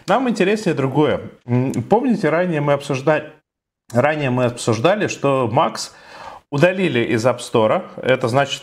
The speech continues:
на айфонах его нету. Это значит, на айфонах в него не приходят пуши. Э, это значит, на айфонах в него не приходят уведомления.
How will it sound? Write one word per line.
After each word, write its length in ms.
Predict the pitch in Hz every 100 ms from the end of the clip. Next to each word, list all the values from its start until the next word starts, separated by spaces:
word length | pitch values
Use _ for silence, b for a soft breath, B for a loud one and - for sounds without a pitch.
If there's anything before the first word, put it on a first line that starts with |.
| -
на 520 | 123 120 117 113 - 64 -
айфонах 600 | 110 - 135 120 98 -
его 260 | 117 113
нету. 300 | 107 101 101
Это 240 | - 131 131
значит, 300 | 143 143 -
на 140 | 123
айфонах 600 | 127 127 170 143 113 -
в 320 | - 123 104
него 280 | 123 131 156
не 100 | 131
приходят 600 | 117 107 - 131 131 -
пуши. 500 | 143 - - 98 139 B B B B B
Э, 220 | 104 - -
это 200 | 113 131
значит, 420 | 135 175 214 -
на 80 | 139
айфонах 580 | 131 131 196 226 165 -
в 20 |
него 240 | 117 120 202
не 100 | 175
приходят 500 | - - 160 175 170
уведомления. 720 | 143 135 127 165 254 170